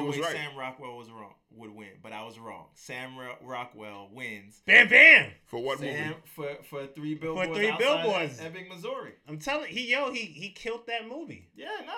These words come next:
Speaker 1: he just played a
Speaker 2: So
Speaker 1: racist.
Speaker 2: you actually
Speaker 1: It's
Speaker 2: saw
Speaker 1: cool.
Speaker 2: that movie?
Speaker 3: He played a
Speaker 1: Cool.
Speaker 3: crazy racist.
Speaker 1: He played a crazy racist.
Speaker 3: He
Speaker 1: It's
Speaker 3: played
Speaker 1: all
Speaker 3: a
Speaker 1: good.
Speaker 3: crazy racist.
Speaker 2: Give
Speaker 1: All
Speaker 2: Robbie
Speaker 1: right.
Speaker 2: his one shot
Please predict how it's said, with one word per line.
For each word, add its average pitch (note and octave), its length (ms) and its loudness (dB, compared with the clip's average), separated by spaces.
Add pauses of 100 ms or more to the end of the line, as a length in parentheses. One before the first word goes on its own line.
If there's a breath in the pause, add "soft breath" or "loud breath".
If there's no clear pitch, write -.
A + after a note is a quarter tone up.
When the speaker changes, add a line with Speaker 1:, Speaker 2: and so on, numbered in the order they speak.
Speaker 1:
he F4 80 -14
just E4 180 -20
played F#4 180 -14
a - 40 -12
Speaker 2:
So C3+ 60 -6
Speaker 1:
racist. C3+ 80 -2
Speaker 2:
you D3+ 80 0
actually F3 240 -4
Speaker 1:
It's - 100 -8
Speaker 2:
saw G3 60 -2
Speaker 1:
cool. F3 140 2
Speaker 2:
that B2+ 180 -4
movie? C#3 160 0
Speaker 3:
He - 60 -10
played G3+ 280 0
a G#3+ 60 0
Speaker 1:
Cool. - 80 -8
Speaker 3:
crazy C4+ 500 2
racist. - 480 -10
Speaker 1:
He - 60 -12
played A3 240 -10
a A#3+ 80 -8
crazy D#4 420 -6
racist. D#4+ 320 -6
Speaker 3:
He D#3+ 60 -16
Speaker 1:
It's B2 100 -14
Speaker 3:
played E3 160 -2
Speaker 1:
all E3 60 -4
Speaker 3:
a - 40 -6
Speaker 1:
good. - 60 -10
Speaker 3:
crazy F#3 320 -4
racist. G#3 240 -8
Speaker 2:
Give A#2 180 -6
Speaker 1:
All B2+ 100 -2
Speaker 2:
Robbie B2+ 160 2
Speaker 1:
right. C#3 40 -2
Speaker 2:
his C3 160 -4
one B2 160 -8
shot - 300 -14